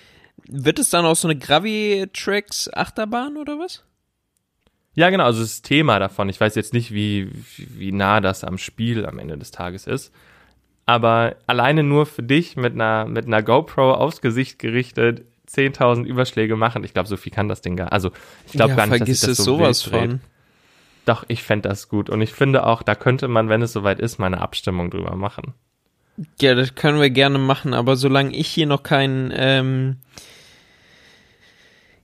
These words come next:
Speaker 1: kein, wie heißt er? Ähm, kein
Speaker 2: Ja, du
Speaker 1: Essen
Speaker 2: denkst
Speaker 1: von dir
Speaker 2: immer
Speaker 1: bekomme.
Speaker 2: nur, du denkst immer nur ans Essen, aber ich glaub, in dem Fall wär's besser, wenn du vorher nichts essen würdest.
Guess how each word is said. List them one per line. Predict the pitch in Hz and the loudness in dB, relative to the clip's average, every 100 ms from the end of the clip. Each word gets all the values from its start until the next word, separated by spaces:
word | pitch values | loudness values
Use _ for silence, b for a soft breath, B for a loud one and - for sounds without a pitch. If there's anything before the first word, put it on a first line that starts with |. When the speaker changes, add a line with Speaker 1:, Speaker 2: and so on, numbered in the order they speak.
| _ | _
Speaker 1:
kein, | - 156 139 131 139 139 B B B B | 0 2 4 2 2 -2 B B B B
wie | - 147 | -2 2
heißt | 165 196 170 | 4 4 2
er? | 127 B B B B B - | 2 B B B B B -4
Ähm, | 151 147 139 139 135 117 B B B B B _ _ - | 0 0 0 -2 -6 -8 B B B B B _ _ 0
kein | 170 | 0
Speaker 2:
Ja, | |
du | 190 | 2
Speaker 1:
Essen | 165 139 | 4 4
Speaker 2:
denkst | 160 | 4
Speaker 1:
von | 143 | 4
dir | 139 | 4
Speaker 2:
immer | 131 | 4
Speaker 1:
bekomme. | 147 147 | 6 6
Speaker 2:
nur, | 139 180 - _ b b b b b | 6 4 -2 _ b b b b b
du | 139 165 | 0 2
denkst | 170 151 | 2 2
immer | 147 139 | 2 2
nur | 127 | 2
ans | 117 | 0
Essen, | - 151 - | 0 0 2
aber | 147 120 | 0 2
ich | - | 0
glaub, | 127 | 0
in | 120 | 2
dem | 120 147 | 0 2
Fall | 143 | 2
wär's | 120 120 | 0 0
besser, | 127 127 117 | -2 0 0
wenn | 113 | 0
du | |
vorher | - 117 110 | -2 -2 -2
nichts | 113 165 - | -2 -2 -4
essen | - - 90 | -8 -6 -4
würdest. | 85 101 135 | -2 -4 -4